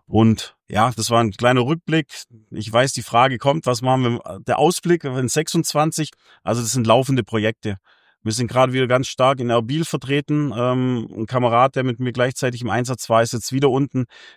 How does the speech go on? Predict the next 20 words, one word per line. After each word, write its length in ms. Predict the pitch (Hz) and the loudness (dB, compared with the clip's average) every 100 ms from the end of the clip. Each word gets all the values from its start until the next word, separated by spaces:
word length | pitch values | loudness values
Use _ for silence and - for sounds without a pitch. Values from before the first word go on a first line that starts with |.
| _ | _
Die 80 | 113 | 0
haben 120 | 120 | 4
da 120 | 120 | 2
zwei 320 | 110 - 120 131 | 0 4 6 6
Projekte 440 | 127 120 127 127 | 2 0 0 -2
momentan. 580 | 120 123 113 123 117 113 | 0 0 0 0 0 -2
Die 100 | 110 | -8
Kinderklinik 640 | 127 120 113 123 117 104 | -4 -4 -4 -2 -2 -4
ist 220 | - 101 | -8 -6
immer 120 | 117 135 | -2 0
noch 160 | 127 | 0
am 100 | 123 | 2
Laufen. 440 | 120 120 127 131 123 _ - | 4 4 2 -2 -4 _ -14
Es 160 | 113 110 | -6 -4
gibt 220 | 123 - | -2 2
da 40 | |
immer 220 | 117 147 139 | 2 4 2
was 200 | 143 - | 0 -2
zu 100 | - | -8
tun. 360 | - 139 143 | -4 0 0